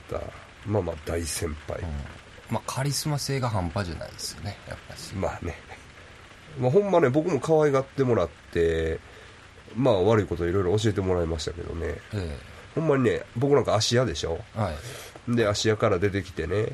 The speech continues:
Speaker 2: ええ。
Speaker 1: で、その、まあまあ、ある人から紹介されて、ある人いうのもね、そのボビーさんの弟さんからの紹介なんですけど、
Speaker 2: うん。ええ。
Speaker 1: 弟さんから紹介されて、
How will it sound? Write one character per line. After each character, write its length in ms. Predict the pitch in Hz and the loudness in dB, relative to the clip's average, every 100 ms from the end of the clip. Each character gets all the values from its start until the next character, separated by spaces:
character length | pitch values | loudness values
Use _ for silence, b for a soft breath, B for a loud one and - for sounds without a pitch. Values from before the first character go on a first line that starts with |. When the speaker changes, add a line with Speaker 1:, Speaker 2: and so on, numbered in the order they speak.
| - | -4
Speaker 2:
え 180 | 107 80 104 | -4 -2 -2
え。 60 | |
Speaker 1:
で、 240 | 95 92 87 - - | 0 0 -2 -8 -16
そ 160 | 113 110 | -4 0
の、 260 | 92 85 85 | 2 2 2
ま 140 | 117 | 2
あ 20 | |
ま 100 | 98 85 | 4 2
あ、 20 | |
あ 40 | |
る 60 | 87 | 2
人 200 | - 101 | 0 -2
か 100 | 82 | 0
ら 60 | 80 | 0
紹 200 | 110 101 | 0 0
介 180 | 92 | 0
さ 80 | 87 | -2
れ 60 | 78 | -4
て、 80 | - | -2
あ 80 | |
る 120 | 101 107 | 2 0
人 220 | - 143 | 2 0
い 60 | 90 | 2
う 20 | |
の 80 | 80 | 0
も 140 | 80 | -2
ね、 160 | 76 - | -4 -2
そ 100 | 120 | -2
の 40 | |
ボ 120 | 107 185 | 2 2
ビ 100 | 156 | 2
ー 40 | |
さ 100 | 120 | 0
ん 40 | |
の 100 | 101 | 0
弟 260 | 208 247 214 | 2 2 4
さ 120 | 196 | 2
ん 100 | 170 | 2
か 80 | 151 | 2
ら 100 | 80 | 0
の 80 | 73 | -2
紹 200 | - 78 | -4 -2
介 140 | 82 | -2
な 0 | |
ん 60 | 73 | -4
で 100 | - | -10
す 80 | - | -8
け 80 | |
ど、 140 | 95 110 | -2 0
Speaker 2:
う 20 | |
ん。 40 | |
え 100 | 107 78 B B B B B B - - | 0 -4 B B B B B B -8 -4
え。 40 | |
Speaker 1:
弟 240 | 131 123 | 0 0
さ 140 | 117 117 | 0 0
ん 120 | 104 | 2
か 100 | 107 | 0
ら 120 | 87 | 0
紹 240 | - 98 85 | 0 -2 0
介 200 | 90 87 | -2 0
さ 160 | 98 | 0
れ 120 | 87 | -2
て、 340 | 82 - 240 | -4 -4 -4